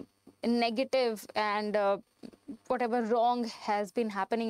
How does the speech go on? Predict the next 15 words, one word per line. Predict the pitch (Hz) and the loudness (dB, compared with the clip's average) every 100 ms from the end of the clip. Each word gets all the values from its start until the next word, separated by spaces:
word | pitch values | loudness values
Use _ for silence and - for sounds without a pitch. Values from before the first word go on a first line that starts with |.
| 214 | 0
in | |
the | 202 196 | 0 -2
educational | 202 208 226 196 208 | 0 -2 -2 -4 -4
system, | 247 - 226 | -4 -2 -2
उसके | 233 247 | -2 0
अलावा | 233 233 240 | 2 0 0
जो | 254 | -4
पॉजिटिव | 254 247 254 285 330 | 0 2 2 0 -2
चीज़ें | 269 240 208 | -2 -2 0
हैं, | 202 185 - - - - | -2 -6 -14 -20 -8 0
let's | 254 262 | 0 0
also | - 233 240 254 | 0 0 0 -2
focus | - 220 220 220 | 0 0 0 0
on | 208 202 | -2 -2
that | 180 190 | 0 0